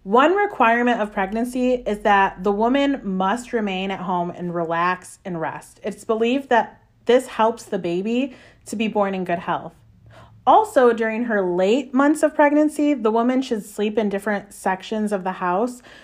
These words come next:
so that she will not have sexual relations with her husband. The husband and his family have the responsibility of caring for what the pregnant woman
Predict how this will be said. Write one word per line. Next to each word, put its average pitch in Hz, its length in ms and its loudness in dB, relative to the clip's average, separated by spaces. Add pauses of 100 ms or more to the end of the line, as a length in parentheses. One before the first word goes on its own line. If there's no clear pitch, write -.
(160)
so 220 260 2
that 202 360 0
she - 200 -2
will 226 80 2
not 208 180 -4
have 202 220 0
sexual 190 500 -4
relations 180 580 -4
with 180 120 -8
her 185 100 -2
husband. 226 640 -2 (500)
The 240 80 4
husband 302 380 4
and 320 100 2
his 320 80 -12
family 233 380 0
have 240 160 0
the 220 80 0
responsibility 202 800 -2
of 175 140 -6
caring 233 380 -2
for 226 140 -6
what 196 160 -2
the 180 80 -10
pregnant 185 360 -6
woman 180 440 -6